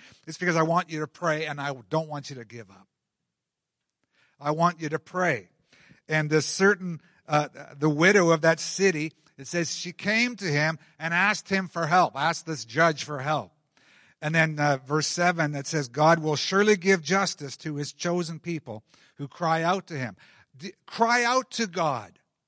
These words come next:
You know, sometimes I think what happens with, and I'll just maybe, this is a, you know, confession. What is it called? Full disclosure. Uh, there's times when I pray and I say, "Lord, would you please help me?" or whatever. I just,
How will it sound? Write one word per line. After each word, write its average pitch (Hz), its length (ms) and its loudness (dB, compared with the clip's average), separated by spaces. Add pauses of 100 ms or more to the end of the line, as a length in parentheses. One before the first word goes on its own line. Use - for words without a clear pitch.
(280)
You 185 80 0
know, 196 80 4
sometimes 214 580 0
I 175 120 4
think 196 260 -8
what 180 140 -4
happens 170 420 -2
with, 139 180 -12
and 147 80 -12
I'll 147 120 -8
just 156 240 -10
maybe, 151 420 -12
this 151 180 -12
is 135 120 -14
a, 120 340 -10 (380)
you 135 80 -16
know, 113 160 -14
confession. 143 720 -8 (260)
What 139 140 -6
is 131 80 -8
it 139 40 -12
called? 135 220 -6
Full 151 200 -10
disclosure. 143 640 -6 (600)
Uh, 131 220 -4 (380)
there's 139 180 -6
times 190 420 0
when 165 300 -6 (240)
I 139 100 -4
pray 175 520 0 (920)
and 143 100 -10
I 147 100 -4
say, 156 220 -6
"Lord, 156 280 0
would 147 120 -8
you 139 60 -14
please 160 300 -10
help 160 200 -4
me?" 151 140 -12
or 127 220 -8
whatever. 139 300 -8
I 127 200 -10
just, 127 240 -18